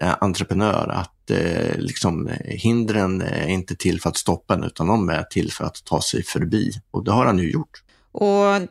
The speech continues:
Speaker 2: bland annat så pratade vi ju om en del affärer. Vi pratade ju också om, eh, hur han själv blev, blev medialt <laughs> ansatt när han skrev inlägg på Avanza och, och, och så vidare. Och nu det här senaste då,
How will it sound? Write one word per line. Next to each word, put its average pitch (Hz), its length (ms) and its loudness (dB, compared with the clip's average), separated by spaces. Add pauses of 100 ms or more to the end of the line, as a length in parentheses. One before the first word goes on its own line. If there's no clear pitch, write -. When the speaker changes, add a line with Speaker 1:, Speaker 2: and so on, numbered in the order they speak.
(100)
Speaker 2:
bland 202 360 2
annat 202 340 2 (100)
så 214 100 0
pratade 196 480 0
vi 196 80 2
ju 190 80 4
om 180 200 2
en 165 120 0
del 190 260 2
affärer. 185 440 2
Vi 170 80 2
pratade 165 420 0
ju 180 40 4
också 165 260 -2
om, 160 320 0
eh, 151 180 0
hur 170 240 2
han 165 180 2
själv 190 320 2
blev, 175 300 2
blev 156 580 0 (300)
medialt 175 720 2
<laughs> 185 100 2
ansatt 170 380 0
när 165 200 0
han 160 360 -2
skrev 160 300 2
inlägg 151 460 0
på 160 120 2
Avanza 156 640 0
och, 151 240 2
och, 170 100 0 (100)
och 170 100 0
så 175 100 0
vidare. 151 460 0 (240)
Och 180 140 2
nu 185 240 4
det 165 80 2
här 156 160 0
senaste 185 720 0
då, 151 260 2